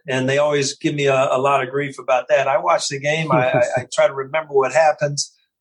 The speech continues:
Speaker 1: Uh, but, you know, th-, when I look back at, at being a child, I mean, it was all about, you know, Keith Jackson and Kurt Gowdy and, uh,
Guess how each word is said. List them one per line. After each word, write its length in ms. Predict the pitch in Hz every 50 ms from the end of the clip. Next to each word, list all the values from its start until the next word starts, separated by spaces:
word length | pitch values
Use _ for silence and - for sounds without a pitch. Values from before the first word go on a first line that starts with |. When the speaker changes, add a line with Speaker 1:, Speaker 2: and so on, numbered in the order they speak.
| _ -
Speaker 1:
Uh, 260 | 143 131 127 127 127
but, 220 | 131 143 139 - - _
you 100 | - 226
know, 200 | 196 165 165 175
th-, 100 | - - - - - -
when 160 | - 180 185 202
I 100 | 214 220
look 180 | 214 185 170 -
back 220 | 175 160 147 147
at, 80 | 147 135
at 320 | 135 135 131 127 127 127
being 200 | - 156 147 135
a 80 | 127 117
child, 560 | - - 156 175 185 160 143 127 127 123 - 151
I 40 | 131 135
mean, 160 | 135 135 135
it 100 | 139 135
was 140 | 131 120 135
all 180 | 143 151 147
about, 380 | 139 127 139 139 135 131 - - _ _ _ _ _ _ _ _ _ - - - - - - -
you 80 | - -
know, 100 | 113 -
Keith 280 | - - 165 143 -
Jackson 480 | - 151 143 139 139 139 - - 127 117
and 100 | 117 117
Kurt 300 | - 160 156 151 139 127
Gowdy 560 | 143 147 143 143 139 131 127 127 123 123 120 120
and, 260 | 120 117 117 120 127
uh, 120 | 123 120